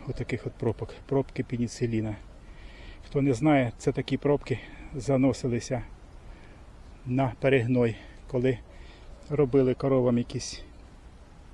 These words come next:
якісь ін'єкції, коротше кажучи, і ці пробки кидали всі в перегной. А потім з перегноєм вони потрапляли на поле. І я вам скажу, я навіть рахував, це вже восьма пробка за сьогодні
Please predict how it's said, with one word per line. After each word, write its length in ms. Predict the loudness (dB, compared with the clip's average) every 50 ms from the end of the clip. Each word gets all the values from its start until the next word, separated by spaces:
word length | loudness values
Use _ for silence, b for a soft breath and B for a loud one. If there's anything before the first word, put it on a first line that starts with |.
| -20 -18 -18 -18 -18 -18 -16 -14 -12
якісь 300 | -8 -6 -6 -6 -4 -2
ін'єкції, 560 | -2 -2 0 2 0 0 0 -4 -6 -6 -4
коротше 340 | -2 0 0 0 -2 -4 -4
кажучи, 460 | -4 -2 -2 -2 -2 -4 -4 -6 -4
і 160 | -2 -2 -4
ці 220 | -4 -2 -2 -2 -2
пробки 380 | 0 0 0 0 0 -2 -4
кидали 420 | -4 -2 -2 0 0 0 -2 -2 -6 B B B B B B B B
всі 200 | -8 -2 0 0
в 40 | 0
перегной. 440 | 2 0 0 0 0 0 0 0 -2
А 60 | -2
потім 260 | -2 -2 -2 0 -2
з 60 | -2 0
перегноєм 540 | 2 2 2 2 2 2 4 4 4 4
вони 200 | 4 4 2 2
потрапляли 720 | 2 -2 -4 -2 -2 -4 -2 0 2 2 2 2 0 -2 -4 -8 -6 -4
на 180 | -2 -2 -2 -2
поле. 480 | -4 -2 0 2 2 2 2 0 -4 -10 -14 B B B B B B B B 0
І 80 | 2 4
я 100 | 4 4
вам 100 | 4 0
скажу, 320 | -2 -2 -2 0 0 2
я 160 | 2 2 2
навіть 320 | 4 4 4 4 2 2 0
рахував, 440 | -2 0 0 2 4 4 4 2
це 140 | 0 -2 -2
вже 140 | -2 0 0
восьма 340 | 0 0 -2 -2 -2 -2 -2
пробка 420 | 0 0 -2 -2 -2 -4 -6 -4
за 120 | -2 -4 -4
сьогодні 500 | -2 -4 -4 -2 -4 -4 -4 -6 -8